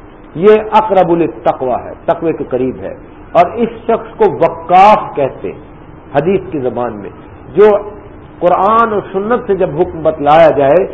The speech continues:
تو اسی وقت وہیں پر ٹھہر جائے۔ اور اپنے عمل سے رک جائے اگر وہ غلط تھا،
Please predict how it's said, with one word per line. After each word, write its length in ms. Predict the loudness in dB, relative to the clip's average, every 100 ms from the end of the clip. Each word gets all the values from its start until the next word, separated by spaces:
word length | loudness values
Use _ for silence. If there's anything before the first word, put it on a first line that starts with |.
| -12 -10
تو 100 | -6 -4
اسی 260 | -4 -4 -4 -2
وقت 280 | -4 -2 -2
وہیں 120 | 0 0
پر 80 | -2 0
ٹھہر 200 | 0 0
جائے۔ 160 | -2 -6 -8 -18 -20 -2
اور 140 | 2 4 4 0
اپنے 320 | 0 -2 0 -2
عمل 280 | -2 0 0 -2
سے 80 | -2
رک 320 | 0 -2 -4
جائے 240 | -4 -4 -4
اگر 220 | -2 -2
وہ 120 | -2
غلط 400 | -2 -2 -2 -8
تھا، 120 | -12